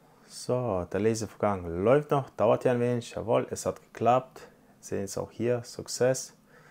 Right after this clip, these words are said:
das passt soweit. So, die Bitgröße haben wir hier auch und das müssten, glaube ich, acht M B sein. Genau, ah, sechzehn M B, hier sehen wir es hier oben. Sechzehn Megabyte,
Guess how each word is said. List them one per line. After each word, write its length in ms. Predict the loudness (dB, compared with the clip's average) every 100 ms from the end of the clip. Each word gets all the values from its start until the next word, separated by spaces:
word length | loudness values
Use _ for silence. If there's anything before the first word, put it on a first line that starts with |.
| -20 _
das 200 | -12 -12
passt 300 | -8 -8 -8
soweit. 340 | -6 -6 -6 -8 _ -20 -20 _ _ _ _ _ _ _
So, 220 | -10 -6
die 140 | -6 -8
Bitgröße 540 | -10 -6 -4 -2 -2
haben 140 | -4 -4
wir 180 | -6
hier 200 | -4 -2
auch 300 | 2 0 0 _ _ -20 -20 _ _
und 240 | -8 -6
das 200 | -6 -6
müssten, 260 | -10 -8 -6
glaube 260 | -2 -2 -4
ich, 120 | -16 _
acht 440 | 0 0 -2 -20 -20 _ -8
M 140 | -4
B 160 | -2 -2
sein. 400 | 0 0 0 -4 -12 _
Genau, 280 | -4 -2 0
ah, 240 | 6 8 8
sechzehn 380 | 6 2 -2
M 120 | -2 -2
B, 180 | -2 -4 -2
hier 120 | -2
sehen 160 | 0 -4
wir 80 |
es 100 | -4
hier 120 | -4 -4
oben. 200 | -6 -12 -20 -20 -20 -20 -20 _
Sechzehn 400 | -2 0 0 2
Megabyte, 580 | 6 8 10 8 6